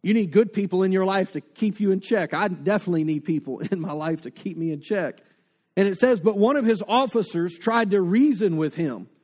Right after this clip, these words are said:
You ever tried to reason with somebody that was beside themselves?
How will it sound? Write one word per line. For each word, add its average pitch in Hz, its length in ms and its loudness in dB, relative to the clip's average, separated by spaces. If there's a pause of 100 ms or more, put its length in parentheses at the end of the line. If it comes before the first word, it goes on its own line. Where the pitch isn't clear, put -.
(200)
You 269 60 0
ever 277 100 2
tried 247 240 2
to 175 80 -2
reason 190 400 0
with 190 80 -2
somebody 208 280 0
that 175 80 -2
was 151 120 -6
beside 165 460 -4
themselves? 170 560 -6